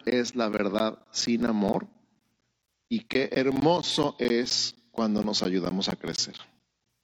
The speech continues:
Entonces ya llevamos tres expresiones, ¿verdad? Solícitos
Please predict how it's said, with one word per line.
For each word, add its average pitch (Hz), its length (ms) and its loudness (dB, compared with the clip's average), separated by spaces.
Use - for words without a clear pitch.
Entonces 156 340 4
ya 147 100 6
llevamos 143 360 4
tres 143 320 2
expresiones, 110 540 0
¿verdad? 104 200 2
Solícitos - 800 0